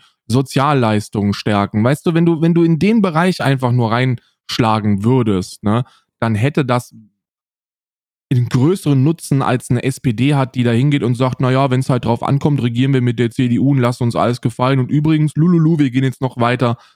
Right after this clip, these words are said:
äh, in die Mitte und verlieren noch weiter Profil und Charakter.“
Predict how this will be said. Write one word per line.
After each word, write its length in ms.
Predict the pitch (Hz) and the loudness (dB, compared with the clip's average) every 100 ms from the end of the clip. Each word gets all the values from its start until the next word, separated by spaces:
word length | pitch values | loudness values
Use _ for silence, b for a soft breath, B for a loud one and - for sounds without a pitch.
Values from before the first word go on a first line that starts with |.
| b | b
äh, 120 | 120 | -4
in 140 | 117 120 | 0 2
die 120 | 107 | 2
Mitte 320 | 107 110 95 | 2 0 0
und 200 | 90 101 | 0 -2
verlieren 360 | - 113 120 113 | -2 0 2 2
noch 180 | 120 - | 0 0
weiter 280 | 110 110 | 0 0
Profil 380 | 101 - - 107 | -4 -8 -6 -2
und 120 | 95 | 0
Charakter.“ 540 | - 95 90 - 78 | 0 -2 -4 -4 -6